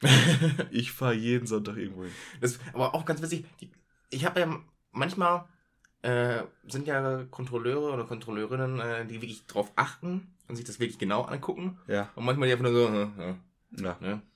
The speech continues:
Speaker 1: Und gestern bin ich, äh, kam einer, der kontrolliert hat,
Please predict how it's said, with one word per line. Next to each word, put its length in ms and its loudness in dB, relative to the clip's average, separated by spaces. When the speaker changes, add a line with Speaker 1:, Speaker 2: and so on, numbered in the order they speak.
Speaker 1:
Und 60 -12
gestern 720 -4
bin 140 -8
ich, 120 -8
äh, 300 -4
kam 240 4
einer, 400 0
der 120 -8
kontrolliert 440 -8
hat, 240 -4